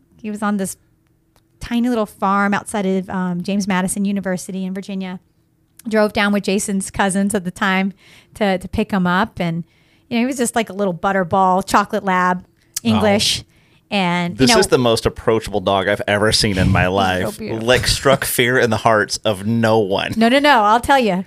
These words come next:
Speaker 1: he did.
Speaker 3: Did he really?
Speaker 1: Yes, he did. So, uh, I'll get there. So we, I get, get baby Java, and, um, you know, we, Jason had had, uh, yellow labs growing up, and my, <laughs> I guess my family did. I wasn't like, I was like,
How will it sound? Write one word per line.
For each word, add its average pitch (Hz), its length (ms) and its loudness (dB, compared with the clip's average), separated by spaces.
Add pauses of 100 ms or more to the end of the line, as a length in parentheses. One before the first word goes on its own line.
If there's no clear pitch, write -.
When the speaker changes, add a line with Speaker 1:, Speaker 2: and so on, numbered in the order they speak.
(140)
Speaker 1:
he 233 120 -2
did. 220 460 0
Speaker 3:
Did 131 120 4
he 165 60 2
really? 117 300 4
Speaker 1:
Yes, 214 400 -2
he 220 120 -4
did. 190 360 -6 (440)
So, - 160 0 (100)
uh, 196 40 2 (180)
I'll 208 100 2
get 240 180 -2
there. 196 160 -2 (220)
So 262 200 2
we, 240 300 -2
I 254 120 -2
get, 285 320 -4
get 277 180 0
baby 262 240 0
Java, 240 580 2 (460)
and, 208 480 0
um, 185 640 -2 (280)
you 226 120 -2
know, 190 180 0
we, 247 400 -2
Jason 277 380 2
had 294 120 0
had, 226 400 2 (200)
uh, 196 220 0
yellow 208 240 0
labs 220 260 0
growing 226 340 -2
up, 226 200 0
and 196 160 -2
my, 202 500 0
<laughs> - 720 -8
I 220 80 0
guess 247 180 2
my 214 200 2
family 202 280 0
did. 202 160 0
I 202 100 2
wasn't 202 280 0
like, 185 260 -6
I 220 100 -2
was 208 140 -2
like, 180 160 -8